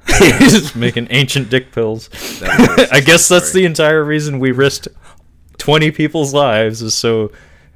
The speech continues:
Speaker 1: me and Tanaka
Speaker 2: It's
Speaker 1: could
Speaker 2: gotta
Speaker 1: get
Speaker 2: have
Speaker 1: it up
Speaker 2: some,
Speaker 1: tomorrow.
Speaker 2: yeah, it's gonna have some kind of significance. They're gonna grind that shit into
Speaker 1: Well, I mean, that's
Speaker 2: pills.
Speaker 1: why he's inviting Kakihara over, so they can <laughs> hang out together. They can party together. <laughs>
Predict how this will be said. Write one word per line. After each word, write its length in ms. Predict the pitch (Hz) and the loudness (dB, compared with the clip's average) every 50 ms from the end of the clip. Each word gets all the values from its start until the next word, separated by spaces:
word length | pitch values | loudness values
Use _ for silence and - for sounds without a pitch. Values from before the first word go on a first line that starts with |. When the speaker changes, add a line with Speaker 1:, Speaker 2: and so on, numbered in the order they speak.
| _ - | _ -12
Speaker 1:
me 160 | - 110 131 | -4 -2 0
and 140 | 151 151 139 | 0 0 0
Tanaka 420 | - 151 139 139 131 131 - 135 127 | 0 0 0 0 0 0 0 0 0
Speaker 2:
It's 100 | 123 - | 0 0
Speaker 1:
could 100 | 123 120 | -4 0
Speaker 2:
gotta 60 | 110 | 2
Speaker 1:
get 140 | 127 123 120 | 2 4 4
Speaker 2:
have 120 | 127 117 | 4 2
Speaker 1:
it 20 | 107 | 0
up 100 | 87 76 | -2 -2
Speaker 2:
some, 60 | 82 | -6
Speaker 1:
tomorrow. 320 | 90 104 90 85 82 82 87 | -10 -10 -8 -10 -12 -12 -12
Speaker 2:
yeah, 180 | 87 76 62 - _ _ - | -14 -14 -16 -16 _ _ -20
it's 100 | 87 - | -20 -16
gonna 160 | - 113 110 | -16 -14 -14
have 120 | 98 85 - | -14 -16 -16
some 160 | - 95 104 | -16 -18 -16
kind 160 | - - 80 | -16 -16 -18
of 60 | 78 | -18
significance. 460 | - - 85 76 73 78 - 82 78 82 | -18 -20 -20 -20 -18 -18 -18 -20 -18 -18
They're 60 | 95 | -16
gonna 140 | 98 85 76 | -16 -16 -16
grind 340 | 76 - 92 82 90 92 95 | -16 -16 -14 -14 -14 -12 -14
that 120 | 95 85 | -14 -14
shit 220 | - - - 92 - | -14 -14 -16 -16 -16
into 120 | 78 78 | -16 -14
Speaker 1:
Well, 160 | 78 - - | -10 -6 -4
I 60 | 165 170 | -2 0
mean, 160 | 170 165 156 | 0 0 0
that's 200 | 160 170 - - | 0 0 0 2
Speaker 2:
pills. 20 | - | 2
Speaker 1:
why 160 | 175 175 180 | 2 4 4
he's 200 | 185 190 175 156 | 4 4 4 2
inviting 420 | 165 156 139 143 156 156 151 151 135 | 0 -2 -2 -2 -2 0 -2 -2 -4
Kakihara 480 | - 147 139 - 127 113 127 147 175 170 | -6 -6 -6 -6 -6 -4 -4 -4 -4 -4
over, 500 | 110 87 85 82 78 78 - 80 78 76 | -6 -6 -6 -8 -10 -10 -12 -12 -12 -12
so 180 | - - 92 | -10 -8 -6
they 120 | 90 101 110 | -6 -6 -6
can 160 | - 117 131 | -4 -2 0
<laughs> 360 | 160 151 147 160 - - - | 0 0 2 2 2 2 2
hang 200 | 139 151 170 151 | 2 2 2 4
out 180 | 165 180 185 - | 4 2 2 2
together. 240 | 180 147 135 - | 0 0 0 2
They 120 | 123 151 147 | 2 2 2
can 140 | 160 143 120 | 2 0 -2
party 400 | - - 131 151 170 160 139 123 | 0 0 2 2 4 4 2 2
together. 600 | 123 117 98 - 156 143 127 - 214 262 214 - | 2 0 0 2 2 2 4 4 4 4 4 2
<laughs> 80 | 392 | 0